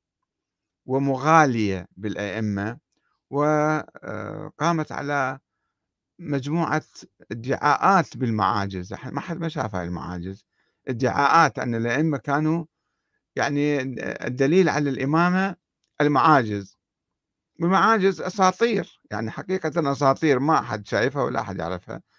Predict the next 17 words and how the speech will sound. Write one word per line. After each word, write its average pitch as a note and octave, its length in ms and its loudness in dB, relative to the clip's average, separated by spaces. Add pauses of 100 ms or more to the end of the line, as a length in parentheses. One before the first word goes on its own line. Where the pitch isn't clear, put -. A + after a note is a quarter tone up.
(140)
إنما F#3+ 360 4
كلام F3+ 480 4
إشاعات D3 520 2
تنقل. G2 380 -10 (880)
ف C#3+ 60 2 (2500)
إذا G3+ 240 6
أنت F#3+ 200 0
كنت C#3 360 -2
شيعي، A2+ 580 0
أنت G#2+ 180 -8
تسألني G#2+ 600 -2
يا F2+ 140 -8
أخي - 180 -10
العزيز، G#2+ 600 -4 (680)
أنت F#3+ 240 4
شيعي F3+ 420 4
فعلا؟ F#3 520 -2